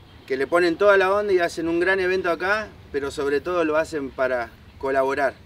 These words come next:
siempre a beneficio de algo y del pueblo este tan lindo como es Areco. Bueno, ahora estamos acá cerrando en Bagues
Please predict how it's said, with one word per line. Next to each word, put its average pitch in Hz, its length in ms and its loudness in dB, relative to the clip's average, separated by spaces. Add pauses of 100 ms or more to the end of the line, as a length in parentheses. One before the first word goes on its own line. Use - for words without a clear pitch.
(220)
siempre 185 320 0
a - 20 4
beneficio 160 560 -2
de 156 140 2
algo 196 460 2 (540)
y 131 260 -6
del 135 280 0
pueblo 160 360 0
este 165 220 -4
tan 143 200 -4
lindo 156 220 -2
como 147 160 -4
es 160 120 -6
Areco. 170 320 0
Bueno, 143 220 -2
ahora 139 180 -2
estamos 143 300 -8
acá 135 200 -6
cerrando 143 440 -6
en 135 120 -6
Bagues 185 420 0